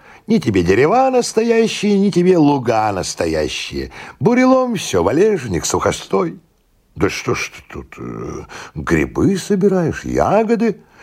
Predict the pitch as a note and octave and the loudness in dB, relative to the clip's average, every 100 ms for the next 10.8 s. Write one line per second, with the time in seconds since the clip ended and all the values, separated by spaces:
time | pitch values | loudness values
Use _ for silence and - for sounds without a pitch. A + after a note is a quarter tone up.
0 | - - - - C3 D#3 F#3 A3+ A#3 A#3+ | -20 -20 -12 0 4 6 8 6 4 0
1 | A#3 A#3+ A#3 G3 E3 F#3 F3 A#2 - - | 2 2 4 2 2 2 2 2 0 0
2 | E2+ C#2+ D#2+ C#2 - - - - - G#3+ | 0 2 -2 -2 -6 -10 -20 -20 -2 2
3 | G3+ G2+ A2 B2+ C3 C3+ C3+ C#3 B2 C3 | 4 4 2 0 0 0 2 2 2 0
4 | B2+ B2+ A#2+ C3 A#2 B2 - - A#2 G2 | 0 0 0 0 0 -2 -4 -2 -2 -2
5 | - A2 G#2+ G#2+ - _ _ _ _ _ | -2 0 0 0 -6 _ _ _ _ _
6 | _ - D#2+ G2+ G#2+ - - A#2 F#2 G2 | _ -4 0 2 2 0 -2 -2 0 -2
7 | - F#2+ F#2 F2+ F#2+ - - G2+ F#2+ G2 | -2 -2 0 0 -2 -4 -8 -6 -2 -4
8 | - G2 - _ - - - - G#2 A#2+ | -4 -6 -8 _ -20 -20 -20 -4 0 0
9 | - B2+ G#2 G#2 G2+ G#2 F#2+ G#2+ F#2+ F2+ | 2 0 0 -4 -4 -2 2 2 2 0
10 | F#2 D2+ E2+ D#2+ D#2+ D#2+ D#2+ | -2 0 0 2 2 2 -2